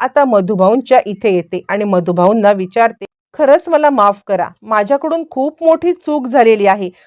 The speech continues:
पण या सगळ्यामध्ये आता हे जे काही पुरावे आहेत, हे रविराजांच्या समोर आणले पाहिजेत. या सगळ्यामध्ये हिने, या मुलीने जे काही कारस्थानं केलेत, ती सुद्धा सगळ्यांच्या समोर आली पाहिजेत आणि मला या सगळ्यामध्ये माफ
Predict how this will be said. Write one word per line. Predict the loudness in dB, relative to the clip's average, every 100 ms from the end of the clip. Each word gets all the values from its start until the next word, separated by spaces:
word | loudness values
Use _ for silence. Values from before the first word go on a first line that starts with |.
| _ -6
पण | -4
या | 0 0 2
सगळ्यामध्ये | 0 2 2 2 2 2 0
आता | -4 -2 -2 -2 _ _ -8
हे | -4 -4
जे | -4
काही | 0 0 0
पुरावे | -6 0 2 2
आहेत, | 0 -2 -6 -4
हे | 0
रविराजांच्या | 2 2 0 2 -2 0 0
समोर | 2 0 2 4
आणले | 2 0 -2
पाहिजेत. | -2 -2 -4 -8 _ _ -6
या | -2 0
सगळ्यामध्ये | -2 2 2 2 -2 -4
हिने, | -4 -4 0
या | 0 0
मुलीने | -2 -4 -2 -2
जे | -2 -4 -2
काही | -2 0
कारस्थानं | 0 0 -2 -2 -2 -2
केलेत, | -4 2 2 0 _ _ -12
ती | -6 -4
सुद्धा | -2 0 0
सगळ्यांच्या | 2 0 0 0 0 -2
समोर | 0 2 4 4
आली | 2 -2
पाहिजेत | -2 -2 -6 -12 _ -4
आणि | -2 0
मला | 0 2 2
या | 0
सगळ्यामध्ये | -2 -2 -2 -2 0 0
माफ | 2 0